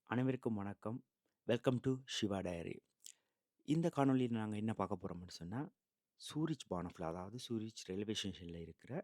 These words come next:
கிறிஸ்மஸ் மார்க்கெட்டை பத்தி தான் பார்க்க போறோம். நான் வந்து இந்த ரயில்வே ஸ்டேஷனுக்கு வந்து திடீரென்று ஒரு நாள் விசிட் பண்ணினான் லாஸ்ட் வீக். அப்ப விசிட் பண்ணும்போது இந்த மார்க்கெட் வந்து எனக்கு, அ, இந்த காணொளி ஒன்று எடுக்கிறதுக்கு வந்து எனக்கு ஒரு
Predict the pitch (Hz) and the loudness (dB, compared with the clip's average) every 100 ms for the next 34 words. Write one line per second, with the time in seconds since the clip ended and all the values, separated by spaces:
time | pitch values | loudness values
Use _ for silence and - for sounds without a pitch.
0 | - - 101 - 95 - 85 - - - | -10 -6 -4 -2 -4 -4 -6 -6 -6 -8
1 | - 120 135 _ _ _ 80 - - - | -6 -8 -8 _ _ _ -8 -8 -12 -14
2 | - - - - - _ 131 139 143 143 | -14 -20 -20 -20 -20 _ -2 2 4 4
3 | 139 127 104 104 - - _ _ _ _ | 2 2 -2 -4 -8 -12 _ _ _ _
4 | _ _ 127 143 135 123 104 104 92 98 | _ _ 2 4 4 4 2 0 0 0
5 | 120 - 110 104 101 101 104 - _ - | -2 0 0 2 2 0 -2 -4 _ -6
6 | - 95 90 - 95 - - 87 82 82 | -6 -8 -8 -10 -6 -6 -4 -4 -4 -8
7 | 80 - _ _ _ 85 87 - 160 - | -10 -12 _ _ _ -2 0 -2 -2 -4
8 | - - - - 117 117 127 151 143 127 | -12 -12 -10 -4 0 0 -2 0 2 4
9 | 107 107 131 120 110 98 104 110 98 95 | 2 2 2 2 0 -2 -4 -4 -2 -2
10 | 101 107 - 107 98 - _ - 95 95 | -2 -6 -4 -2 -2 -6 _ -6 -6 -6
11 | 95 95 90 - 107 104 101 92 95 98 | -8 -6 -8 -2 0 2 0 -2 -4 -6
12 | - 101 90 85 90 101 110 - 92 90 | -4 -4 -4 -6 -4 -2 -4 -6 -8 -6
13 | 92 | -6